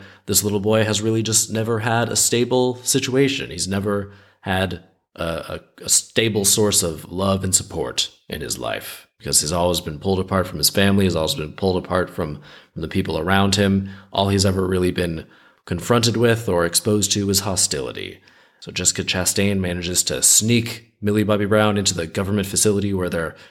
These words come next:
keeping the boy, and as there's this big confrontation happening in his mind with a big military force, and he's barricaded himself in his room while a big, uh, fight goes on outside and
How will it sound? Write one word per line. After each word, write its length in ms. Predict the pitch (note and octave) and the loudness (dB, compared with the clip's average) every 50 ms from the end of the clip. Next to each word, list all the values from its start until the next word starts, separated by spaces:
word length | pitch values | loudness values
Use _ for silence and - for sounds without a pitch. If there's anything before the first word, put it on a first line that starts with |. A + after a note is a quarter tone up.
| _ - | _ -6
keeping 280 | - B2+ A2+ - G#2 G2+ | -2 0 0 0 0 0
the 60 | G2+ | 0
boy, 380 | F#2+ G2+ G2+ G2+ G2+ G2+ G2 F2+ | 0 2 2 2 2 2 2 0
and 340 | E2 E2+ E2 D#2 D2 - - - _ _ _ _ _ _ _ _ _ _ _ _ | -2 -4 -6 -6 -6 -8 -10 -10 _ _ _ _ _ _ _ _ _ _ _ _
as 500 | - F#2+ F#2 F#2 F2+ E2+ - - - - - - _ _ _ - | -4 -2 0 0 2 2 2 2 2 -2 -6 -16 _ _ _ -4
there's 260 | E2 D#2+ E2 E2+ - | -4 -2 -2 -2 -4
this 140 | - - - | -4 -8 -10
big 420 | - - A#2 G#2+ G2+ F#2 F#2 - | -2 2 4 4 4 2 -4 -6
confrontation 960 | - - G#2+ G#2 F#2+ G2 G2 F#2 F#2 - - A2 G#2+ - - A2+ G2+ G2 F#2+ F#2 F2 - | -2 0 2 2 2 0 -2 -2 0 2 2 4 4 4 2 2 2 2 0 0 -2 -4
happening 720 | - - - A2 G#2 F#2+ A2 G#2 G#2 G2+ G2+ G2 F#2+ F#2+ - - - _ _ _ _ _ - | -8 -2 0 0 2 2 0 0 2 2 0 0 -4 -8 -12 -20 -20 _ _ _ _ _ -6
in 280 | - E2+ D#2+ D2 D2 | -4 -4 -4 -4 -6
his 260 | D2 - - F2+ D#2 D2+ | -10 -6 -4 -4 -2 0
mind 420 | F#2+ F2+ G2 G2 G2 G2 G2 F#2 | 2 2 4 4 6 4 4 2
with 380 | - D#2 D2 C#2+ - - - _ _ _ _ _ _ - | 0 -2 -4 -4 -8 -16 -20 _ _ _ _ _ _ -12
a 80 | - - - - - | -12 -12 -10 -4 0
big 160 | G2+ F2+ D#2+ | 0 0 0
military 520 | E2+ F#2 G2+ G2+ G2 - - G2 F#2+ F#2+ | 2 2 2 2 2 2 2 2 0 0
force, 360 | F#2 - - G2+ G2 F#2+ F#2 - | 0 0 0 2 4 4 4 2
and 80 | F2 | 0
he's 80 | E2+ E2+ | -2 -4
barricaded 600 | - - G2+ G2 F#2+ F#2+ G2 G2+ G2 F#2 F#2 F2+ | 0 2 4 4 4 4 4 2 2 2 2 0
himself 420 | F#2 F2+ - - G2+ G2 F#2+ G2 | 0 0 2 4 4 4 4 2
in 80 | F2+ E2+ | -2 -4
his 260 | E2+ E2+ - - D2 | -2 -2 -2 -2 0
room 480 | F2+ G2+ G#2 G#2 G#2 G2+ G2+ F#2+ - - _ _ _ _ _ _ _ _ _ _ _ _ _ _ _ _ _ _ _ _ _ _ _ _ _ _ | 2 2 4 4 2 0 -2 -4 -10 -18 _ _ _ _ _ _ _ _ _ _ _ _ _ _ _ _ _ _ _ _ _ _ _ _ _ _
while 300 | - G2+ E2+ E2 E2 E2+ | -6 -2 0 0 0 0
a 60 | E2 D#2 | -2 -2
big, 240 | - A2+ G2 E2 E2 | 0 0 0 0 0
uh, 80 | - - - _ _ | -4 -6 -8 _ _
fight 600 | - - - - A2 G2+ G2 F#2+ - - - - - | -12 -10 -2 0 2 2 2 0 -2 -4 -4 -8 -6
goes 200 | - F#2+ F2+ F2+ | -4 -2 0 0
on 240 | G#2 G2 F#2+ F#2+ F2+ | 2 2 2 0 0
outside 680 | F2 F2+ F2 - - - G#2+ F#2+ G2 G2 G2+ G2+ F#2+ F#2 | 0 -2 0 0 0 2 2 4 2 4 2 0 0 -2
and 280 | D#2 D2+ D2 - - | -6 -8 -8 -10 -14